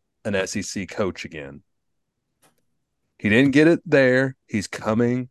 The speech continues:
to the Hill just to do it at Arkansas. He's coming for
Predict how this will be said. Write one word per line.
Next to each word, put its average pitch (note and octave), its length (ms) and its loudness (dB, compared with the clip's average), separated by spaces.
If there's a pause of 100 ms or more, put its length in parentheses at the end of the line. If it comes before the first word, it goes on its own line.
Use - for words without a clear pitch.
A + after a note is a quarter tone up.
(100)
to B2 100 0
the A2 140 0
Hill G2+ 420 -2 (260)
just G#2+ 340 -6
to B2+ 100 -2
do F#2+ 300 -4
it F#2 80 -2
at F2+ 120 -6 (100)
Arkansas. E2+ 540 -8 (360)
He's G#2 200 -6
coming D3 560 2 (260)
for C3 480 4